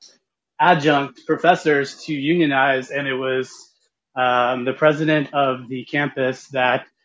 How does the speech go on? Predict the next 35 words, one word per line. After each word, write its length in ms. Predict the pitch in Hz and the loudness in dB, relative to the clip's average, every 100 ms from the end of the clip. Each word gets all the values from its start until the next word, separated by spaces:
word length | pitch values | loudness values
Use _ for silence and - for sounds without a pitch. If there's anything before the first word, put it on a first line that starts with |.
| _ - | _ -14
illegally 760 | 127 123 165 170 156 147 139 135 | -8 -2 -2 0 0 -2 -4 -4
hired 600 | - 131 143 139 131 127 | 2 4 4 2 0 -4
a, 480 | 151 127 123 117 131 _ 147 | -2 0 0 -2 -10 _ -8
a 80 | |
team 600 | 143 - 160 156 143 135 - - - _ - | -8 0 2 2 2 -2 -8 -20 -20 _ -8
to 300 | 131 123 113 | -6 -6 -6
union 360 | 117 139 139 113 | -4 -4 -4 -4
bust, 340 | 120 120 - | -4 -6 -10
and 80 | 120 | -12
it 80 | 120 | -4
worked. 300 | 151 - - - - _ _ _ - | -4 -4 -12 -20 -20 _ _ _ -6
And 560 | 127 131 127 127 120 - _ | -2 0 0 0 -4 -10 _
they 100 | 139 | 0
only 160 | 175 202 | 2 4
got 160 | 180 147 | 4 2
it 120 | 117 - - - - _ | -4 -18 -20 -20 -20 _
stopped 480 | - - 147 151 - | -20 0 4 4 2
for 60 | 131 | -6
the 80 | 127 | -2
legal 340 | 147 147 139 | -2 0 -2
part 200 | - 165 | 0 0
of 120 | 180 190 | 2 2
it, 200 | 196 - _ _ _ _ _ | 2 0 _ _ _ _ _
uh, 320 | 143 143 131 135 | -4 -2 -2 -6
because 1040 | 123 135 - 147 139 131 120 - - - - _ | -8 -6 2 4 6 4 -2 -10 -16 -14 -14 _
some 240 | - 165 160 | -4 4 6
of 80 | 156 | 6
the 120 | 151 | 4
local, 600 | 135 147 156 147 143 139 - | 4 4 6 6 6 2 0
um, 500 | 131 123 120 120 123 _ 139 | 0 2 0 -4 -8 _ -2
elected 360 | 135 139 139 | -2 0 -2
officials 520 | 127 143 139 143 135 143 | -2 -4 -2 -2 -4 -4
who 100 | 131 | 0
were 200 | 151 147 | 2 2
Democrats, 680 | 131 123 139 127 131 - | 0 0 2 2 -2 -12